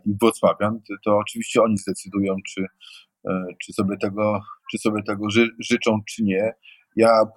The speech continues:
m, prowadzę taką bardzo, e, powiedziałbym nawet do spodu transparentną prezydenturę, informując o tym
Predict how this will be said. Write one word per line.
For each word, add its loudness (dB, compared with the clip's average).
m, -4
prowadzę 4
taką 0
bardzo, 4
e, -2
powiedziałbym 4
nawet 6
do 2
spodu 2
transparentną 2
prezydenturę, 0
informując 0
o -2
tym -2